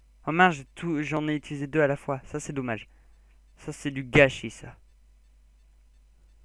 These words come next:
J'utilise mon roi des barbares parce que je, voilà, c'est la première fois que je l'utilise en combat, donc, euh, faut que je le fasse. Euh, faut que je l'utilise quand même un minimum, sinon c'est du gâchis.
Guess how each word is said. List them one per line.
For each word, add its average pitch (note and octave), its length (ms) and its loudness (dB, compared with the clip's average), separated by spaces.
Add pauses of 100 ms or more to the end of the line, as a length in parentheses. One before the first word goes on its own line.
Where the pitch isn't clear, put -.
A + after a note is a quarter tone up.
(2000)
J'utilise E3+ 560 2
mon D#3+ 340 2
roi D3 160 8
des D3+ 100 6
barbares D#3 320 10
parce - 200 -6
que D3 100 -6
je, C#3 440 2
voilà, C3 180 6
c'est - 200 0
la B2+ 100 6
première D3 280 0
fois D#3 140 -2
que C3 40 -10
je C3+ 60 -10
l'utilise C#3+ 300 -6
en C#3 80 0
combat, C#3+ 320 0
donc, C3+ 260 -8
euh, A#2+ 140 -4
faut - 180 -16
que A#2+ 60 -16
je A#2 60 -10
le B2+ 60 -8
fasse. D3+ 320 -4 (1040)
Euh, B2+ 100 -4
faut C3+ 160 -10
que B2+ 60 -12
je A#2+ 80 -14
l'utilise C#3+ 400 -4
quand C3 100 -4
même B2+ 220 -4
un B2+ 80 -6
minimum, A#2+ 460 -8
sinon - 200 -14
c'est A#2+ 140 -16
du A#2+ 140 -12
gâchis. C#3 720 -2